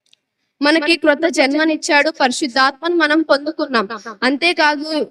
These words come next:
ఆత్మను గురించి మనము ఈ లోకంలో నడుచుకోవాలి. అంత మాత్రమే కాదు, భక్తుల జీవితాలను చూసి మనము వారి వలె కూడా మనము ఉండాలి. బైబిల్లో ఒక వచనాన్ని చూద్దాము. హెబ్రీయులకు రాసిన పత్రిక పన్నెండో అధ్యాయము మొదటి వచనం.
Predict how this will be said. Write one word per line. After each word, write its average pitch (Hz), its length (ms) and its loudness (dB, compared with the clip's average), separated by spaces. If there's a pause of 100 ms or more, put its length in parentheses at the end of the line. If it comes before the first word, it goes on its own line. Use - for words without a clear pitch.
ఆత్మను 277 440 0
గురించి 330 340 -6
మనము 311 260 -2
ఈ 320 100 -2
లోకంలో 277 540 0
నడుచుకోవాలి. 247 800 0 (1080)
అంత 262 160 2
మాత్రమే 359 460 4
కాదు, 339 320 2
భక్తుల 277 400 2
జీవితాలను 311 680 2 (100)
చూసి 302 220 -2
మనము 262 440 2 (300)
వారి 254 260 4
వలె 311 240 2
కూడా 302 240 2
మనము 285 460 2
ఉండాలి. 240 420 0 (200)
బైబిల్లో 339 460 0
ఒక 349 220 0
వచనాన్ని 294 520 -2 (120)
చూద్దాము. 233 480 -6 (440)
హెబ్రీయులకు 311 500 -2
రాసిన 294 320 0
పత్రిక 254 560 -6 (180)
పన్నెండో 269 360 0
అధ్యాయము 240 640 0
మొదటి 277 360 0
వచనం. 240 320 -6